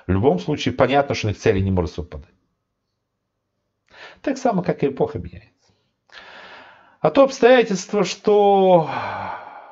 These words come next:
м, в семье бывают невероятные события, которые остаются за кадром или остаются в шкафу.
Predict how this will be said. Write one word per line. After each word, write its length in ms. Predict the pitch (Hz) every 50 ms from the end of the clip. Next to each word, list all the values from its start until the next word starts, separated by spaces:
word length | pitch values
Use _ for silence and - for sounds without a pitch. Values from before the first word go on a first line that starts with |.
| - - _ _ _ _ _ _ _ _ _ _
м, 640 | 139 135 131 135 135 139 139 92 90 - 123 113 _ _ _ _ _ _ _ _ _ _
в 60 | _ -
семье 720 | - - - - 143 151 160 160 160 175 180 185 185 160
бывают 680 | 143 156 156 156 165 170 170 175 170 165 - - -
невероятные 1040 | 160 165 165 165 170 170 175 175 170 170 - - 165 160 160 160 160 156 - - _ _ _ _ _ _ _ _ _ _ _ _ _ _ _ _ _ _ _ _ _ _ _ _ _ _ _ _
события, 800 | - - - 175 175 220 277 311 277 - - - - 139 123 113
которые 1000 | - - 113 - - - 156 160 160 151 151 151 143 143 139 139 135 123 117 107 101 - - - - - - - - - -
остаются 680 | - - _ - 185 247 330 349 359 - - - 139 120
за 160 | 107 110 107
кадром 680 | - - 107 98 87 - - - - 101 104 107 107 - - - - _ _ _ _ _ _ _ _ _
или 120 | - - -
остаются 800 | 92 - - _ - 117 147 202 214 - - - - 117 101
в 60 | - - _ _ _ _ _ _
шкафу. 720 | _ - - - - 104 - - - - 98 87 78 82